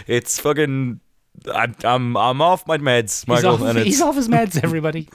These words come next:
Speaker 1: <laughs> it's just time.
Speaker 2: He's like a young Warren Ellis.
Speaker 1: But in that, uh, Elsa Bloodstone actually makes an appearance. Uh, she is part of the Sons of Midnight.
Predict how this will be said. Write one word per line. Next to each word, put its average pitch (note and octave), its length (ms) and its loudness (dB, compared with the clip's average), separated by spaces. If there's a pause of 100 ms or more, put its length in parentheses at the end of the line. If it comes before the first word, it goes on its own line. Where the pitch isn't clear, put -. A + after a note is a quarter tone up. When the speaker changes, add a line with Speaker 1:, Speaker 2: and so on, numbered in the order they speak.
(100)
Speaker 1:
<laughs> - 160 -8
it's - 240 -6
just - 320 -4
time. A#2+ 240 2
Speaker 2:
He's D#3+ 120 -4
like F3+ 120 -4
a F3 60 0
young F3+ 260 0
Warren E3 300 0
Ellis. D3 400 -4 (200)
Speaker 1:
But C#3 380 0
in D#3+ 180 2
that, E3+ 340 2 (100)
uh, - 20 0
Elsa C3+ 500 2
Bloodstone C3 440 0
actually A#2+ 240 -2
makes B2 240 0
an A2+ 80 -2
appearance. C3 640 -2 (200)
Uh, A2 360 2
she B2 320 -2
is A2 100 0
part A2+ 380 0
of A2 240 0
the G#2+ 300 0
Sons A#2+ 280 -2
of G2+ 100 -8
Midnight. A2+ 420 -6